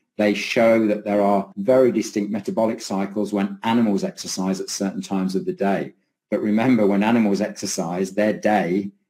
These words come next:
is our night. So it doesn't really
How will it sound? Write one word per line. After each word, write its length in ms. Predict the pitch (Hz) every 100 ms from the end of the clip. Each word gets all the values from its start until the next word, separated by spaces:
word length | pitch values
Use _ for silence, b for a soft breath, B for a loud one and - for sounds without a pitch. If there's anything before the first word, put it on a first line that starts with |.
| _ _ -
is 320 | 98 92 - _ _ _
our 200 | 110 101
night. 520 | 92 95 92 95 - -
So 400 | - 190 185 - _ -
it 160 | -
doesn't 280 | 123 117 113
really 560 | 104 107 95 90 90